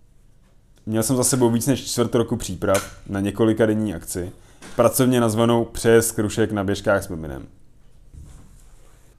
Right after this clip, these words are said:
Před sebou dost možná poslední víkend zimní běžkařský sezóny dva tisíce dvacet dvacet jedna. Tady není co řešit. Jdem přespat do Krušných do zbytků sněhu. Lockdown mou vícedenní oslavu třicetin s prckem v milovaném českém pohoří smrsknul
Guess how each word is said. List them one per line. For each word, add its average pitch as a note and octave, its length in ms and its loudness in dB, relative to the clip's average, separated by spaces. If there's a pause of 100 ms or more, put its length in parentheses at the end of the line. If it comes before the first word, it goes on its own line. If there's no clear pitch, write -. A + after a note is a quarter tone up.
(140)
Před A#2+ 220 -4
sebou C#3 320 8
dost C3+ 160 6
možná B2+ 300 4
poslední B2 500 2
víkend A2+ 360 2
zimní A2+ 280 2
běžkařský A2 500 -2
sezóny F#2 560 -2 (220)
dva G2 140 -2
tisíce G2 360 -4
dvacet F2+ 400 -2
dvacet F#2 340 -6
jedna. D2 280 -10 (960)
Tady A#2 260 6
není A#2 240 4
co A2+ 140 2
řešit. F2+ 400 -2 (420)
Jdem G2 160 -2
přespat G#2 360 2
do G2+ 80 0
Krušných G#2 480 -2
do F#2+ 80 -4
zbytků F#2 380 -8
sněhu. D2+ 320 -10 (440)
Lockdown B2 640 2 (100)
mou A2 200 4
vícedenní C#3+ 640 4
oslavu C3 320 2
třicetin A2+ 460 0
s A2+ 60 -2
prckem G#2 560 -2
v G2+ 120 -8
milovaném A#2 500 6
českém A2 360 -2
pohoří F#2+ 440 -2
smrsknul A#2+ 720 0